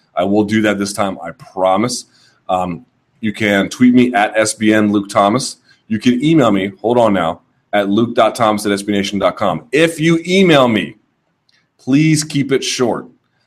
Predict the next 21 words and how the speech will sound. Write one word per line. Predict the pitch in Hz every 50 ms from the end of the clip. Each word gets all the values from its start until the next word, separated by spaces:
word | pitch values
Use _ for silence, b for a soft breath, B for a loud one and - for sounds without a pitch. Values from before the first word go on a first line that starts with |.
| _ _
I | 95 104
try | - - 143 139
to | 143
get | 139 135 131
to | - 120 - - -
all | 120 127 139 143
the | 139 131
emails | 131 135 135 135 135 131 127 123 113
I | 113 110
can. | 107 - - 131 123 123 123 123 127 123 -
I | 92
stay | 95 - 120 113
up | 110 95
late | - 101 110 120 131 127
answering | 123 117 117 117 117 - 127 123 123 123
them. | 123 120 113
I | - 87
promise | - _ _ 110 110 113 117 113
that | - 117 107
I | 104 101
do. | 98 104 107 110 120 120